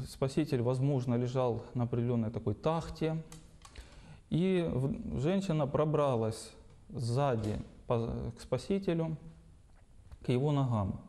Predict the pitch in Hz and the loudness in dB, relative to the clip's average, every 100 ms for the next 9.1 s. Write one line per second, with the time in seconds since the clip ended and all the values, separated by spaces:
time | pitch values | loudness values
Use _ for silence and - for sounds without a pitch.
0 | - 107 123 156 180 - 139 135 135 - | -4 -2 0 0 0 0 2 0 -2 -14
1 | - - 117 113 131 151 135 120 117 113 | -20 -2 0 2 2 2 2 2 2 0
2 | 131 135 120 120 - - - 123 127 113 | -2 -2 0 -2 -4 -18 -2 2 2 0
3 | - - 101 - - - - - - - | -2 -4 -4 -6 -16 -20 -20 -20 -20 -20
4 | - - - - - - - - 135 156 | -20 -20 -20 -20 -20 -20 -20 -4 0 2
5 | 160 202 220 - 135 165 175 143 143 143 | 2 2 0 0 0 0 0 -2 0 2
6 | 170 160 143 127 - 135 131 127 135 180 | 2 2 2 -2 0 2 2 4 2 2
7 | 190 135 127 120 117 117 113 107 98 98 | 2 2 2 2 2 2 2 2 2 -2
8 | - 147 151 170 - 131 123 135 123 - | -2 0 0 0 0 0 0 0 0 -4
9 | - | -10